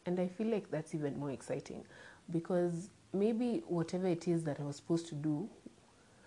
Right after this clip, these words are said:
wasn't exactly meant for me, you know? And that's been happening to me a lot lately. A lot of plans that I've had have not really,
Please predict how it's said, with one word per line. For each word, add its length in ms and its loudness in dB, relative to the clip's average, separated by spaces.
wasn't 600 2
exactly 460 -2
meant 360 -4
for 100 -8
me, 220 -8
you 100 -4
know? 240 -4
And 100 2
that's 200 0
been 160 0
happening 380 0
to 140 -8
me 180 -2
a 40 -2
lot 380 -4
lately. 420 -6
A 80 0
lot 180 2
of 220 -2
plans 320 2
that 160 0
I've 160 -4
had 220 -2
have 160 -4
not 300 -2
really, 240 0